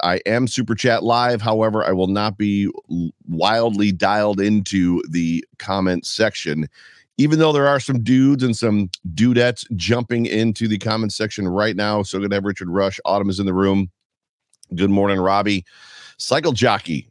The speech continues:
Uh, that's a new one for me. Uh, T Estelle's in the room. Good to see you. Uh, "Good morning, Joe. Not happy," she says. Uh, me either. Uh, Dave Allen, good to see you. And then, uh, Joseph, "It's also good to see you." Welcome, everybody, into the show.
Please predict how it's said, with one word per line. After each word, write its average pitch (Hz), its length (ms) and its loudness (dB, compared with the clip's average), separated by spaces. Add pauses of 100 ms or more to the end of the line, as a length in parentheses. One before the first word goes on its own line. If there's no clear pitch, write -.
Uh, 82 220 0
that's 90 180 -4
a 113 40 -2
new 98 120 2
one 82 100 0
for 85 220 -2
me. 101 240 0
Uh, 87 480 0
T 110 160 -2
Estelle's 104 440 -2
in 107 80 0
the 98 80 0
room. 107 200 0
Good 98 120 0
to 85 40 -4
see 113 220 -2
you. 156 160 -6 (560)
Uh, - 140 0
"Good 104 220 0
morning, 90 240 2
Joe. 76 300 0
Not 78 220 0
happy," 80 260 -2
she 67 180 -10
says. 62 480 -6
Uh, 101 400 0
me 87 220 0
either. 104 640 -4
Uh, 98 560 2
Dave 104 280 2
Allen, 104 240 2
good 98 120 0
to 95 40 -2
see 98 260 0
you. 87 200 0 (140)
And 80 180 0
then, 78 240 0
uh, 76 300 0
Joseph, 80 420 -6
"It's - 140 -10
also 78 260 -6
good 76 180 -6
to 71 60 -10
see 76 140 -10
you." 73 340 -2 (300)
Welcome, 147 540 2
everybody, 127 600 2
into 123 180 4
the 101 120 2
show. 131 540 2